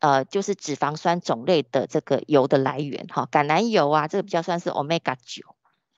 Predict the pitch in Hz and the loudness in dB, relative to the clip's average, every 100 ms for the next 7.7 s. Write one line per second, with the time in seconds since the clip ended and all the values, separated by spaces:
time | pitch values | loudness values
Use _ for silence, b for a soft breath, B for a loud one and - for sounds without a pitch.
0 | - - 165 170 170 175 135 - - - | -14 -8 -8 -2 0 0 -2 -4 -4 -4
1 | - 127 - - - - - 170 202 - | -12 -14 -18 -8 -2 -2 -2 -4 0 0
2 | 170 - - 139 160 151 120 - 143 117 | -2 -4 -4 -2 -2 -4 -8 -6 -4 -4
3 | - _ _ _ _ - - 156 131 - | -8 _ _ _ _ -14 -6 -4 -4 -6
4 | - - 139 - 208 143 175 - 170 151 | -8 -8 -6 0 2 2 2 0 0 -2
5 | 151 151 139 135 165 165 - - B B | -2 -2 -2 -4 -4 -4 -6 -10 B B
6 | 185 175 165 B B 220 - 196 190 165 | -6 -2 -4 B B -2 2 2 2 0
7 | 160 208 170 131 131 139 | 0 0 0 -2 -4 -6